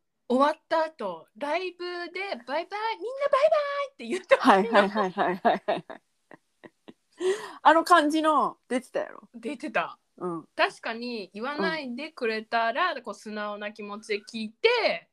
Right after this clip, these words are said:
Speaker 2: うん。
Speaker 1: で、思い出したら確かにそうやなって思ってる。
Speaker 2: うん。そう。すごいなんかこう、自分の中で元気やなみたいな。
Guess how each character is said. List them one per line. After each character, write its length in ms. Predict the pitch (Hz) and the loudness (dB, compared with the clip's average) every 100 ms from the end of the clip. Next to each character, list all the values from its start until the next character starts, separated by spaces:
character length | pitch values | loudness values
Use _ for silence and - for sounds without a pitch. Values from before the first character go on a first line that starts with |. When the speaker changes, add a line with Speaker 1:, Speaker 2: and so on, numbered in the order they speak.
| - | -2
Speaker 2:
う 100 | 214 | 0
ん。 180 | 185 156 _ | 0 -4 _
Speaker 1:
で、 300 | 392 403 277 | -6 -4 -4
思 300 | 220 247 269 | -2 0 2
い 40 | |
出 60 | 269 330 | 2 2
し 60 | - | 2
た 100 | 220 | 0
ら 80 | 220 | 0
確 240 | 247 240 | -4 -10
か 80 | 185 | -14
に 100 | 180 | -12
そ 120 | 180 | -10
う 20 | |
や 80 | 156 | -8
な 120 | 180 | -8
っ 80 | 208 | -8
て 80 | 165 | -10
思 260 | 165 165 | -6 -4
っ 40 | 175 | -2
て 60 | |
る。 140 | 165 - | -2 -4
Speaker 2:
う 40 | - | -6
ん。 20 | - 539 | -10 -20
そ 220 | 508 - 392 | -6 2 2
う。 120 | 233 440 - 453 - - _ _ _ | 4 -2 0 -2 -2 -6 _ _ _
す 320 | - - 208 | -18 -2 2
ご 140 | 208 415 | 6 6
い 40 | |
な 80 | 226 | 6
ん 40 | |
か 80 | 156 | 0
こ 200 | - - | -12 -18
う、 540 | _ _ _ _ _ 160 | _ _ _ _ _ -4
自 180 | 190 | 2
分 500 | 214 247 247 233 233 | 4 4 2 0 -2
の 120 | 233 226 | -2 0
中 260 | 233 208 | 0 0
で 280 | 143 165 - 220 - _ _ _ - - _ _ _ | -2 -2 -4 -12 -20 _ _ _ -20 -20 _ _ _
元 280 | - 180 226 | -2 2 2
気 160 | 247 330 | 4 6
や 140 | 311 | 8
な 280 | 247 220 220 | 6 0 -2
み 140 | 185 | -4
た 100 | 147 | -8
い 60 | 139 | -10
な。 200 | 170 - | -12 -18